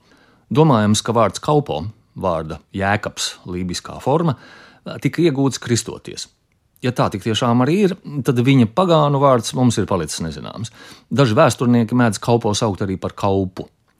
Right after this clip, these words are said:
Hronikas viņu piemin kā ļoti cienījamu personu, dēvētu par pirmo starp pirmajiem, primus ex primorum, un kā ķēniņam līdzīgu,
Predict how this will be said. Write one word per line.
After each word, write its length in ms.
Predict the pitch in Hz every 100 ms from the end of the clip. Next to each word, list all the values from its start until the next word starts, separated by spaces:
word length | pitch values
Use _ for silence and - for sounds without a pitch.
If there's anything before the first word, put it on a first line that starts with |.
| _ _ _ _ -
Hronikas 460 | - 190 202 127 135
viņu 220 | 123 113
piemin 380 | 180 156 139 113 -
kā 160 | 123
ļoti 260 | 117 120 - -
cienījamu 500 | 139 90 71 - -
personu, 520 | 80 - 120 170 175 -
dēvētu 600 | 226 95 95 95 85 -
par 160 | 80 - _ _ -
pirmo 320 | 117 101 90
starp 320 | 92 - 87 -
pirmajiem, 640 | 113 76 - - - 90 -
primus 460 | 110 98 90 85 -
ex 200 | 92 - -
primorum, 560 | 87 92 95 95 87 85 - - - -
un 80 | 139
kā 220 | - 92
ķēniņam 480 | 85 92 87 110 127
līdzīgu, 640 | 135 113 92 - - -